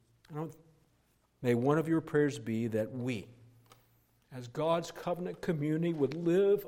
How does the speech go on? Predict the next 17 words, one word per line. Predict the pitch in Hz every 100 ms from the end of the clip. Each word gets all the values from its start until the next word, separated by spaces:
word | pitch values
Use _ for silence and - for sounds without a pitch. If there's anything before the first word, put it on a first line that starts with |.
| -
a | 135
holy | - - - 180 185 185 175 180 180 -
and | 160 139 -
upright | 160 175 - 147 147 147 156
life, | 147 147 147 156
listen | 151 151 147
to | -
me, | 135 139 - -
in | - 156
front | 151 - 156 165 - - - _ -
of | 123 117
the | 120
world. | 120 127 - - - - _ _ _ _ _ _ _ _ _ _ _ _ _ _ _ _ _ _ _
May | 170 202
we | 190 233
not | 226 233 -
cause | - 208 208 220 208